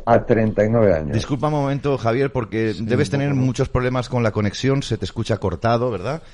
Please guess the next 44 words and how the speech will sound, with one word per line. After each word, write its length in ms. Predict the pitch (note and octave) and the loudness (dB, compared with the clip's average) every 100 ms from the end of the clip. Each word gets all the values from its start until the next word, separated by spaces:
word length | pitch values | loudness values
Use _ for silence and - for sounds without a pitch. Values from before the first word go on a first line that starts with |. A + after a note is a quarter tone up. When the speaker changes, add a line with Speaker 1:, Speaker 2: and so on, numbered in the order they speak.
| - - - | -20 -20 -10
Speaker 3:
Se 200 | - G2+ | -2 4
da, 180 | A#2 A2+ | 4 4
Speaker 2:
Eh, 60 | |
Speaker 3:
sí, 200 | - A#2 | 4 2
se 120 | G#2+ G#2+ | 4 4
Speaker 1:
Ah, 60 | |
Speaker 3:
da. 80 | B2+ | 8
Speaker 1:
bueno, 260 | B2 A2+ G#2 | 8 8 4
pues 200 | - - - | 0 -10 0
mira, 160 | A#2 | 4
Speaker 3:
Sí. 60 | A2 | 6
Speaker 1:
voy 100 | C3+ | 6
a 60 | C#3+ | 6
procurar 440 | C#3+ D3 C#3+ C3+ | 4 4 4 4
no 100 | C3 | 2
abrir 280 | B2+ B2 A#2 | 2 2 4
artículos 640 | A2+ - A#2 - C3+ C#3 - | 2 2 -6 -2 -2 -2 -4
porque 320 | F#2+ F#2+ F#2 | -4 -4 -6
estaba 260 | E2 A2 | 0 2
leyendo 260 | A2 A2 A2 | 2 2 2
el 60 | G2+ | 2
artículo, 480 | G2+ A2 B2 A#2+ | 2 2 6 6
porque 360 | A#2 G2+ - G2 | 4 -2 0 -2
es, 340 | F2+ G#2+ G#2 - | -2 -8 -8 -6
es 160 | A2 - | -4 0
cierto 260 | B2 A#2+ | 2 4
que 60 | A#2 | 2
ando 220 | A2+ A2+ | 2 4
hoy 280 | G#2+ G#2 G#2 | 6 6 2
fastidiado 460 | - G2+ - G2+ G#2 | 0 -4 0 0 0
de 80 | F#2+ | 0
conexión, 340 | G2 F#2 A2 | -4 -4 -4
estaba 220 | G2+ G#2 | 0 0
lloviendo 500 | F#2+ F#2 A2 A#2+ G#2 | 0 2 2 2 2
y 60 | E2+ | -2
ya 120 | F#2 | -2
sabes 180 | F#2 E2+ | -4 -6
que 80 | D#2 | -4
cuando 240 | D#2+ F#2+ | -2 0
Speaker 3:
Ah, 60 | F#2 | 2
Speaker 1:
llueve 120 | F#2+ E2 | 0 0
esas 220 | D#2+ - | -6 -6
cosas 320 | F2 F2 | -6 -2
Speaker 3:
sí. 100 | F2+ | -2